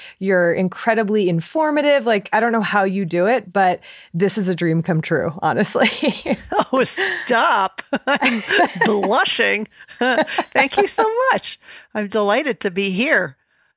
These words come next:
Speaker 1: I'm super excited to chat with you today about your latest book, Fuzz, When Nature Breaks the Law.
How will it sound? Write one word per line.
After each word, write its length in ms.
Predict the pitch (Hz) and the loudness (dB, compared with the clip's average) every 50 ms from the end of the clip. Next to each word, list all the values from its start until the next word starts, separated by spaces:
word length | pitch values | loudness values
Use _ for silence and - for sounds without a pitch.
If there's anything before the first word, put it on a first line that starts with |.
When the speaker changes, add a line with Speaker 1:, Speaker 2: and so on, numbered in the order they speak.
| _ - - | _ -2 0
Speaker 1:
I'm 220 | 220 208 208 208 | 2 2 2 0
super 360 | 208 - - 339 330 339 311 | 0 -2 -2 -2 0 2 0
excited 540 | 269 214 - - 208 185 185 185 185 175 175 | 0 0 0 0 2 2 4 4 2 0 -2
to 100 | - 202 | -4 -8
chat 320 | 160 - - 226 240 226 - | -6 -2 0 0 0 0 0
with 180 | 226 208 - | -2 -4 -4
you 100 | - 190 | -4 -6
today 680 | 180 - - 214 180 208 277 339 339 254 214 196 190 175 | -6 -6 -6 -6 -2 0 2 2 4 4 4 4 4 2
about 480 | - 165 170 160 196 185 180 175 - - | 2 0 0 2 2 2 2 0 -2 -4
your 500 | 165 165 180 180 175 170 170 170 165 - | -6 -4 -2 0 0 2 2 0 0 0
latest 520 | 185 180 185 190 196 190 208 202 - - | -2 0 0 2 2 2 0 -2 -2 -4
book, 260 | - 175 165 165 - - | -2 -2 -2 -2 -4 -10
Fuzz, 720 | - - - - 185 185 156 113 95 92 - 190 180 - | -20 -6 0 2 2 2 2 2 0 -2 -4 -6 -6 -6
When 240 | 160 160 156 156 151 | -6 -4 -4 -2 -2
Nature 340 | 151 160 165 - - 170 156 | -2 -4 -4 -4 -2 -4 -4
Breaks 420 | 139 - 143 143 143 - - - | -2 -2 -4 -4 -4 -6 -10 -8
the 120 | - 139 | -6 -6
Law. 480 | 127 127 127 127 123 - - - - - | -4 -2 -2 -2 0 0 0 -2 -2 -2